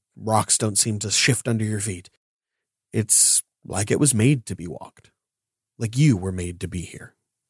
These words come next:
As you crest the final rise, the last rays of golden sunlight cascade over a ruined amphitheater. And at its center, before an altar of stone, stands Rhea, the flowing stream.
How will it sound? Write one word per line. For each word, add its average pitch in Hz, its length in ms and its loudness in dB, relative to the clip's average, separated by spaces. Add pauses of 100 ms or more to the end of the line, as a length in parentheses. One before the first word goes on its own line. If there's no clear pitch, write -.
(1120)
As 123 120 4
you 127 80 4
crest 147 300 2
the 120 80 -2
final 117 300 0
rise, 90 580 -4 (520)
the 95 60 -4
last 110 420 0
rays 104 360 -2
of 95 100 -10
golden 104 360 -2
sunlight 101 500 -2
cascade 110 680 -4 (480)
over 95 240 -2
a 90 60 -2
ruined 104 480 0 (200)
amphitheater. - 680 -6 (960)
And 95 100 -4
at 95 120 0
its 98 140 0
center, - 400 0 (360)
before 95 240 -4
an 90 80 -6
altar 120 280 0
of 131 100 2
stone, 71 460 -2 (460)
stands 98 420 2
Rhea, 101 340 0 (720)
the 104 80 -6
flowing 87 360 -2
stream. 76 460 -4